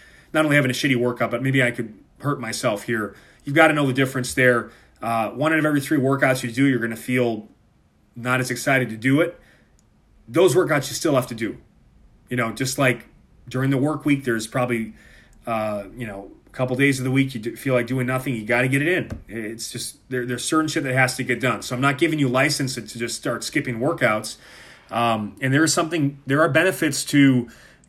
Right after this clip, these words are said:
getting in. Like, I, I've had some great workouts where at the, at the beginning I felt like shit, or I didn't wanna do it, and I just,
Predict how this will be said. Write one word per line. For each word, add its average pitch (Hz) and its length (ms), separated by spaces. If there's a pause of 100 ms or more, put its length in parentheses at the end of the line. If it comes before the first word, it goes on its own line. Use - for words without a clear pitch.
getting 147 280
in. 143 120
Like, 127 280
I, 135 200
I've 131 60
had 156 160
some 143 140
great 147 180
workouts 139 540
where 131 100
at 113 80
the, 117 220
at 135 60
the 123 60
beginning 135 360
I 117 80
felt 131 260
like 113 220
shit, - 360
or 135 60
I 127 40
didn't 135 140
wanna 120 140
do 135 220
it, 135 100
and 113 100
I 117 60
just, 117 300